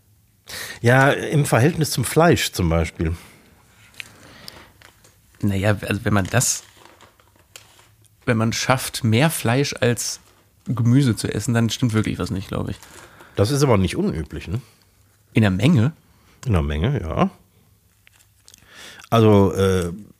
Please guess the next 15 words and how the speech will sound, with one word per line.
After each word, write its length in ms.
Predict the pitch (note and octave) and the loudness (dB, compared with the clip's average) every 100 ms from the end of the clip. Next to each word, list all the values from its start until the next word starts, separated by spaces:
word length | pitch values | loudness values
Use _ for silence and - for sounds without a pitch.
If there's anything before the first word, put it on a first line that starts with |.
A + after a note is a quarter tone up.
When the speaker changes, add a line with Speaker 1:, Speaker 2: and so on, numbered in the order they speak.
| - - - | -20 -20 -12
Speaker 1:
Fleischliebhaber, 1040 | - - F2+ A2+ C3+ D#3+ C#3 D3+ D#3+ E3+ C3+ G2+ F#2 G#2+ D2+ A2+ - _ - - - | -4 0 2 2 0 -2 2 2 4 4 2 -4 -10 -10 -14 -16 -18 _ -20 -18 -8
die 120 | G#2 | -4
gerne 260 | G2+ G#2 A2 | 0 0 0
ein 140 | G2+ | 0
fettes 300 | - B2 G#2+ | -2 -4 -4
Kotelett 340 | - - B2+ C3+ | -4 -4 -4 -4
am 200 | D3 C3+ | -4 -2
Teller 220 | C#3 C#3+ | 0 0
haben, 280 | C#3+ C#3+ D#3+ - _ _ - - - - - _ _ _ - | 0 -2 -4 -8 _ _ -20 -20 -20 -20 -20 _ _ _ -6
essen 340 | B2 C3+ A#2 | -4 0 0
dann 240 | G#2 G#2 G#2 | 2 0 -2
vielleicht 460 | G2 F2 F#2 - | -4 -2 -2 -2
noch 140 | G#2 F#2 | -2 0
ein 100 | F2 | 0
Löffelchen 600 | G2 B2 A2 A#2 G#2+ | 0 -2 -6 -2 -2